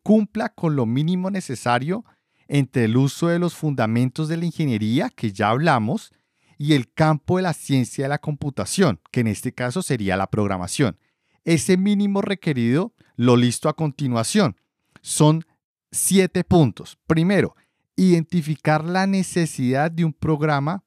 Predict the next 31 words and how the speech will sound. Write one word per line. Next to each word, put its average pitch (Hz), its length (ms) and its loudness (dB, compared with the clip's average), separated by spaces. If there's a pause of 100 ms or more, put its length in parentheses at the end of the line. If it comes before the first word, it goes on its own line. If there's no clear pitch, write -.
para 131 240 2
resolver 110 600 0
un 117 120 0
problema 131 640 0 (420)
o 175 140 4
la 180 160 2
posibilidad 170 880 0
de 143 240 -2
automatizar 123 1040 0
una 107 260 0
tarea. 110 460 -2 (380)
Segundo, 127 560 2
reunir 143 640 2
los 170 160 2
requisitos 143 760 -4
del 160 160 -4
programa. 147 560 -4 (360)
El 135 160 2
programa 127 460 0
debe 151 240 -2
tener 131 520 -2
claro 160 360 -2
qué 151 240 -2
va 151 120 -2
a 147 40 -4
hacer 185 420 -6
y 139 140 -2
por - 320 -2
qué 190 240 0
es 131 140 -2
necesario. 98 720 -6